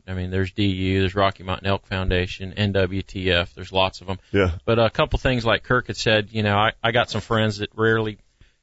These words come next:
Speaker 1: rarely or have never won anything, but they're, you know, they don't, they don't, uh, get in the raffles. Um, you know, they go to the banquet and have a good time, but they don't really participate. But they're always complaining they don't win. Well, like you said, if you don't get in,
Speaker 2: Yeah.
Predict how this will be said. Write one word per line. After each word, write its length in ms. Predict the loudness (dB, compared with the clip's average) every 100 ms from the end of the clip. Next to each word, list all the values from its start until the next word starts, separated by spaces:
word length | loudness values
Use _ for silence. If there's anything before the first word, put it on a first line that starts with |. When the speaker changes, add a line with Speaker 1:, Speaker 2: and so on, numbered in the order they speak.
| 0
Speaker 1:
rarely 440 | 2 4 2 0
or 160 | 0 2
have 140 | 2
never 260 | 2 2 2
won 300 | 2 2 2
anything, 440 | 0 0 0 0 0
but 120 | -4
they're, 180 | 0 -2 -2 -8
you 140 | -2
know, 120 | 0
they 120 | 2
don't, 240 | 2 0 -2 -12 -2
they 120 | 0
don't, 220 | 2 0 -2
uh, 200 | -2 0
get 180 | 0 0
in 100 | 2
the 80 |
raffles. 540 | 4 4 2 -2 -10 -12 _ _ -6
Um, 260 | -2 -2
you 60 | -2
know, 160 | -2 -2
they 100 | 0
go 160 | 2
to 80 | 0
the 80 | 0
banquet 420 | 0 0 -2 -10
and 80 | -2
have 160 | -2 0
a 20 |
good 180 | -4 -4
time, 280 | -2 -2 -2
but 80 |
they 100 | -4
don't 140 | -4 -4
really 140 | -8
participate. 560 | -8 -8 -8 -6 -8 -8
But 100 | -6
they're 140 | 2
always 200 | 4 2
complaining 480 | -2 -10 -4 -2 -2
they 100 | 0
don't 180 | 0 0
win. 260 | -2 -4 -4
Well, 120 | -4
like 180 | -2 -2
you 80 | -2
said, 240 | 2 2
if 100 | 0
you 60 | -2
don't 180 | -2
get 140 | 0 2
in, 240 | 2 2 4
Speaker 2:
Yeah. 260 | 4 4